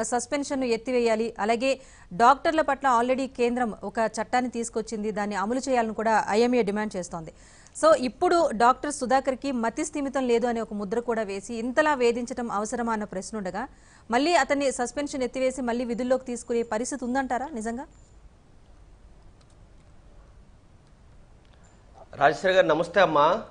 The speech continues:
Speaker 1: నమస్తే, చెప్పండి.
Speaker 2: నిన్న జరిగిన సంఘటన సభ్య సమాజం దాన్ని పూర్తిగా వ్యతిరేకిస్తా ఉంది.
Speaker 1: మ్మ్.
Speaker 2: డాక్టర్ సుధాకర్ గారు చాలా సీనియర్ డాక్టర్.
Speaker 1: మ్మ్.
Speaker 2: అట్లాగే నర్సీపట్నంలో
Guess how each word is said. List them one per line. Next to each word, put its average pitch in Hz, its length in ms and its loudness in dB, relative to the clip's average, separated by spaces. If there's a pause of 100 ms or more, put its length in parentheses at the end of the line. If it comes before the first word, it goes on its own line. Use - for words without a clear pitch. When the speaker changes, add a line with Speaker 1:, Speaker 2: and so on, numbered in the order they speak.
(160)
Speaker 1:
నమస్తే, 220 260 -10
చెప్పండి. 175 500 -14
Speaker 2:
నిన్న 175 280 4
జరిగిన 196 440 6
సంఘటన 180 680 4
సభ్య 175 320 0
సమాజం 180 720 2 (1200)
దాన్ని 156 500 4 (320)
పూర్తిగా 196 320 2
వ్యతిరేకిస్తా 185 640 4
ఉంది. 165 500 0 (120)
Speaker 1:
మ్మ్. 185 200 -10 (520)
Speaker 2:
డాక్టర్ 190 320 6
సుధాకర్ 233 420 8
గారు 208 320 6 (120)
చాలా 185 180 8
సీనియర్ 240 460 6
డాక్టర్. 175 340 10 (380)
Speaker 1:
మ్మ్. 180 180 -12 (280)
Speaker 2:
అట్లాగే 233 500 10
నర్సీపట్నంలో 233 840 4